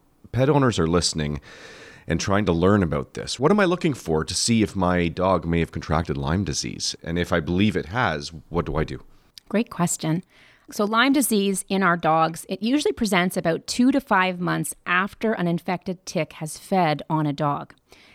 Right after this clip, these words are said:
Speaker 2: And the clinical signs that may be present include things like a shifting leg lameness, so a lameness that moves from one leg to the other, painful joints, fever, decreased appetite, and decreased activity level.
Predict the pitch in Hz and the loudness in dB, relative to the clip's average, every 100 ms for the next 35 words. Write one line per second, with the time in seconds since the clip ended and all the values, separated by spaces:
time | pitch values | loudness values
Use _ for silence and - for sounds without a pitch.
0 | - 180 180 269 285 285 240 - 190 190 | -2 0 0 2 2 2 0 2 4 4
1 | 180 - 196 240 240 - 185 190 180 175 | 0 0 0 0 -2 2 2 2 -2 -2
2 | 185 175 - 175 175 170 160 147 - 208 | -2 -2 0 -2 0 -4 -4 -4 -2 -2
3 | - 214 196 175 170 160 156 160 170 226 | 0 0 2 4 2 2 2 2 2 0
4 | - 165 151 - - - - 165 175 185 | -2 -2 -2 -4 -12 -6 -2 2 2 2
5 | 190 - 165 165 165 - 151 147 165 180 | 2 -2 -4 -2 -2 -2 -2 0 2 2
6 | 175 165 - 160 139 - 170 202 226 247 | 0 -2 -6 -6 -4 -2 0 2 0 -2
7 | - _ _ - 226 226 240 190 202 196 | -10 _ _ 2 4 4 2 2 2 2
8 | 202 - - 214 220 214 214 214 202 226 | -2 -8 -4 2 2 6 6 4 2 0
9 | 226 226 196 185 170 180 180 165 175 160 | 2 2 2 0 -2 -2 0 0 0 -2
10 | 165 165 - 160 165 143 - 165 170 151 | -2 -4 -2 -2 -4 -8 -4 -2 -2 -2
11 | 156 - | -4 -8